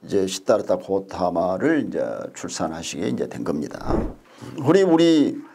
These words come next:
동아시아 그 불교권에서는, 한여, 한역 불교권에서는 시타르타 고타마가 탄생하자마자 천상천하 유아 독존이라고 이제 외쳤다고 합니다.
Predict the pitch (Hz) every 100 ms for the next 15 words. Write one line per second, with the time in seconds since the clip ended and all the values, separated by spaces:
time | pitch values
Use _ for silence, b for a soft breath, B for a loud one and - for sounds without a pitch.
0 | B B B - 127 147 151 - 156 143
1 | 123 127 120 110 98 85 - - _ _
2 | _ _ _ _ - 120 131 127 123 113
3 | 110 107 98 101 78 156 196 - _ -
4 | 147 139 98 139 170 - 120 113 95 95
5 | 101 101 98 131 143 - B B B B
6 | B B B - - 180 180 185 139 139
7 | 143 139 143 143 151 147 147 156 127 107
8 | 123 113 117 123 113 - _ _ _ b
9 | b b b b b _ - - 196 208
10 | 185 190 175 - 156 151 110 110 104 95
11 | - 107 98 92 - 156 58 - - 55
12 | 92 101 - 76 57 50 - - -